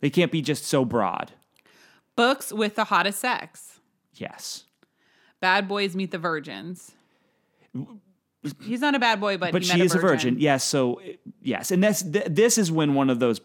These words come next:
Speaker 1: that is a very broad, we've had this several times. This list must be
Speaker 2: <laughs> Yeah.
Speaker 1: encyclopedic. Um, so stays on the list. Yes.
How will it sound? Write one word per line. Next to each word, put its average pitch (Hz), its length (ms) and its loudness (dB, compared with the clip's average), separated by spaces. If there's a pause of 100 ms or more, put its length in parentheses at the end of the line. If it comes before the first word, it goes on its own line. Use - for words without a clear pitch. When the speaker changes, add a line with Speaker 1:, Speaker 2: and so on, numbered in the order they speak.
Speaker 1:
that 156 280 2
is 147 160 2
a 131 160 2
very 135 320 2
broad, 113 280 0
we've 123 120 2
had 123 260 -2
this 104 160 -6
several 92 320 -4
times. 87 420 -8
This 120 180 -8
list 123 180 -8
must 110 240 -6
be 90 340 -8 (400)
Speaker 2:
<laughs> - 0 - (340)
Yeah. 143 140 -2
Speaker 1:
encyclopedic. 127 960 -6 (420)
Um, 98 380 -2
so 107 340 -4
stays 113 320 -6
on 90 80 -10
the 82 80 -14 (100)
list. - 260 -20
Yes. - 220 -20